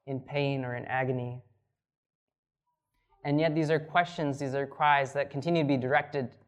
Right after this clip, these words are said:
to God, not directed to anyone else or to anything else. The psalmist does not look to help from other gods or from the spirits of the dead.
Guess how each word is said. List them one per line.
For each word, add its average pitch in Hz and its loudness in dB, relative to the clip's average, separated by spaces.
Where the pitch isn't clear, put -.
to 139 -8
God, 123 -4
not 147 0
directed 143 0
to 160 -2
anyone 143 -2
else 143 -4
or 131 -4
to - -14
anything 123 -4
else. 110 -16
The 131 -2
psalmist 143 2
does 135 -2
not 143 4
look 156 2
to 151 -6
help 139 2
from 139 -2
other 143 2
gods 135 0
or 127 -12
from 135 -4
the 123 -4
spirits 135 -4
of 120 -6
the 123 -2
dead. 120 -2